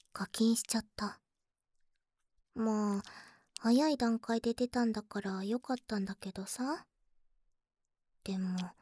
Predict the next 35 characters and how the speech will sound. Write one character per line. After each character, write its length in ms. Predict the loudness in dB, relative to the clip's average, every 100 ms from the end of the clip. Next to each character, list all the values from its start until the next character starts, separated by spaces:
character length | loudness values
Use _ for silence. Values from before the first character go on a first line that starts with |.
| _ _ _ _ _ _ _
ス 140 | -10 -4
キ 140 | 2
ル 80 | 6
上 160 | 6 4
げ 160 | 2
の 120 | 4 2
素 160 | 2
材 240 | 0 2 2
が 160 | 0
全 280 | 0 2 2
然 240 | 2 2 2
足 120 | -2
り 100 | -2
て 140 | -4
な 140 | -2 -2
く 120 | -6
て、 260 | _ -6 -6 -12 _ _ _ _
そ 180 | -4 0
の 160 | 2
周 260 | 0 -2 -4
回 280 | -6 -6 -6 _
中。 180 | -6 -6 -8 -14 _ _ _ _ _ _ -16 -16 _ _ _ _ _ _ _ 2
う 140 | 4
ん、 140 | 4 -2 _ _ _ _ -20 -8
六 240 | -8 -4
章、 340 | -4 -2 -2 -6 _ -20 -2
本 200 | 2 2
当 140 | 4
に 180 | 6 8
良 100 | 6
か 160 | 2 -8
っ 60 | -6
た 120 | -12
か 200 | -6 -4
ら、 240 | -2 -4